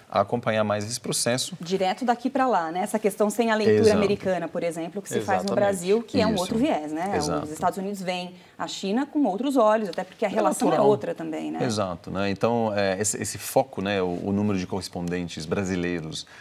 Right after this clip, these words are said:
Speaker 1: na China é baixo. É, o número de diplomatas é baixíssimo, poucos deles falam chinês, ou seja, né, esse, e-, esse eu vejo como o principal, é, desafio hoje, é realmente acumular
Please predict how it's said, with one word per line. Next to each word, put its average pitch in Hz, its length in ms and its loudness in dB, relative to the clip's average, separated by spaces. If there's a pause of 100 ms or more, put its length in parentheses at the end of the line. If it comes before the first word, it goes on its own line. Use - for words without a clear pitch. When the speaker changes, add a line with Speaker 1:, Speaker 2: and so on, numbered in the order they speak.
(140)
Speaker 1:
na 90 140 -6
China 90 300 -4
é 110 40 -4
baixo. 107 640 -2 (500)
É, 87 280 2
o 104 40 -4
número 101 220 0
de 90 60 -2
diplomatas 87 580 -4
é - 40 -2
baixíssimo, 98 920 -4
poucos 110 340 2
deles 92 320 -2
falam 82 300 0
chinês, 107 560 -4
ou 90 60 -4
seja, 95 260 2 (340)
né, - 160 2
esse, - 240 0
e-, 127 220 4
esse 160 280 4
eu 139 100 4
vejo 120 240 2
como 117 160 -4
o - 20 -6
principal, 98 800 -2
é, 90 160 -2
desafio 90 460 -4
hoje, 78 340 -4
é 73 60 -8
realmente 85 360 -6
acumular 87 640 -2